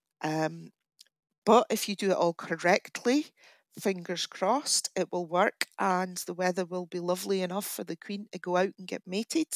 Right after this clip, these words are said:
And I usually leave the, the, that original hive alone for four to five weeks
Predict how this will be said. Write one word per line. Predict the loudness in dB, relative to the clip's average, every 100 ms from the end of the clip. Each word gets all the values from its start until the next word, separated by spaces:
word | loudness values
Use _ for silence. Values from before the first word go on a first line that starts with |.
| -8 -10 -18 -20 -20 _
And | 2 4 4 2 -2 2
I | 4
usually | 4 2 -2 -4 -6
leave | -6 -6 -6 0
the, | 2 4 4 0 -6 _ _
the, | 2 2 0 2
that | 6 6 4 _ _
original | -4 -2 -2 -4 -6 -12
hive | -4 0 0 -4 -8
alone | -10 -4 -4 -4
for | -4 -6
four | -4 -4 -4
to | -6
five | -6 -6 -8 -6
weeks | -6 -8 -4 -4